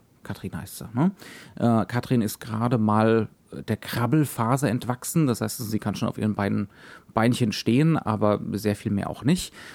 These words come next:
Die Problematik ist, die Nachbarstochter hat wenig im Sinn oder hat, hat wenig übrig für die Idee des Babysittens. Sittens. Sie will lieber mit ihrem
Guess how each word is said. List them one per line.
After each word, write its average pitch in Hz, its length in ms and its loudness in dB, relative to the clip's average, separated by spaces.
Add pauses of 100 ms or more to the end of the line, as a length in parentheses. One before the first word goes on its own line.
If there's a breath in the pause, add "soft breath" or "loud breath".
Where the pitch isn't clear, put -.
(280 loud breath)
Die 117 140 -2
Problematik 117 600 2
ist, 139 260 0
die 131 60 2
Nachbarstochter 123 840 0
hat - 300 -6 (600)
wenig 120 500 2
im 123 140 2
Sinn 107 420 0
oder 101 240 -2
hat, 107 140 -8 (560 loud breath)
hat - 220 -6
wenig 123 320 2
übrig 131 340 -2
für - 120 -4
die 107 140 -2
Idee 107 180 -2
des 101 160 -6
Babysittens. - 1200 -2
Sittens. 127 420 0
Sie 107 140 -2
will 117 100 2
lieber 117 340 2
mit 110 300 0
ihrem 110 380 0